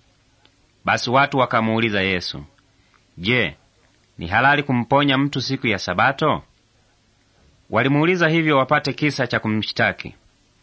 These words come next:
Lakini Yesu akawaambia, "Tuseme mmoja wenu ana kondoo wake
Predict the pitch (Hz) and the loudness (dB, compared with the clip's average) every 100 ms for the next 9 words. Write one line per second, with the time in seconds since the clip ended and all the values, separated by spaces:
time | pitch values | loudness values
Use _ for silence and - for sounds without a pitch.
0 | _ _ _ - 98 139 139 143 139 135 | _ _ _ -8 -4 0 2 2 0 -2
1 | 123 107 101 98 95 78 - _ _ _ | 2 2 2 0 -2 -2 -8 _ _ _
2 | _ _ _ _ _ _ - - 180 170 | _ _ _ _ _ _ -10 -2 0 2
3 | 147 139 131 135 156 151 131 120 - 120 | 2 2 2 2 2 2 2 0 0 0
4 | 120 131 123 127 127 127 127 | 2 2 4 2 0 -6 -6